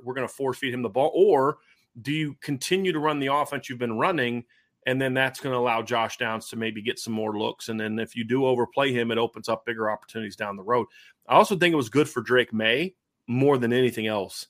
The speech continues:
to have two games without Josh Downs. 'Cause the, the one mistake, I guess I could say, that a young quarterback does is when you've got a dude,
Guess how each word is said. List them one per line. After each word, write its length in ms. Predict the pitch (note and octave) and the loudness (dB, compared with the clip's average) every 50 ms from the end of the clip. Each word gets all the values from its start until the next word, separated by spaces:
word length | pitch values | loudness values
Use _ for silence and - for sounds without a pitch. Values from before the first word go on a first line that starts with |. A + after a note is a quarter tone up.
| _ _ _ _ _ _ _ _ _ | _ _ _ _ _ _ _ _ _
to 80 | - A#2+ | -4 2
have 200 | A#2+ B2+ A#2 - | 2 2 2 2
two 160 | - D#3 D3 | 0 0 0
games 280 | C3 C#3 C3 B2+ A2 A2 | 2 2 0 0 0 0
without 220 | A2+ G#2+ G#2 G2 | 0 0 0 0
Josh 260 | - G#2+ G2 F#2+ - | -2 -2 -2 -4 -4
Downs. 240 | - A2+ G2 F2+ - | -4 -4 -4 -4 -4
'Cause 140 | - A#2+ A2+ | -6 -2 0
the, 120 | C3 A#2+ A2 - - A#2 | 0 0 0 -2 -4 0
the 100 | C3 B2+ | 0 0
one 460 | A#2 A2+ C3+ D3+ F3 F#3+ G3+ G3 - - _ _ _ _ _ _ _ _ - | 2 2 2 2 4 2 0 -4 -6 -10 _ _ _ _ _ _ _ _ -4
mistake, 500 | B2 B2+ A#2+ - - C#3 C#3 D#3 - D3+ | -2 -2 -2 -2 2 2 2 4 4 4
I 100 | D3+ D#3 | 2 4
guess 220 | D#3 E3 D#3+ - | 2 0 0 0
I 80 | D#3+ D#3 | -2 -2
could 180 | - E3 D3+ | -2 -4 -6
say, 320 | - - E3 - - E3+ - | -4 -4 -2 -2 -2 -4 -2
that 180 | - C3 A#2+ | -2 0 0
a 40 | A#2+ | 0
young 320 | A#2 A#2 B2 C3+ D3+ D#3 D3+ | 2 2 2 2 2 0 -2
quarterback 380 | - D#3+ D#3 D#3 D3+ C#3+ C3 - | 0 0 2 2 0 -2 -2 -2
does 320 | C#3+ C#3+ D3+ D#3+ E3 D3+ | 0 0 0 0 0 -2
is 120 | B2 G#2 G#2+ | -6 -6 -4
when 140 | A#2 A#2+ | -2 -2
you've 100 | C#3 D#3 | -2 -2
got 160 | D#3+ E3+ D#3 B2+ | -2 -2 -2 -2
a 60 | A2 | -2
dude, 580 | G#2+ G2+ - B2+ C3+ C#3+ D#3+ F3+ F#3+ F#3+ F#3 | -6 -6 -2 0 4 4 4 4 4 0 -6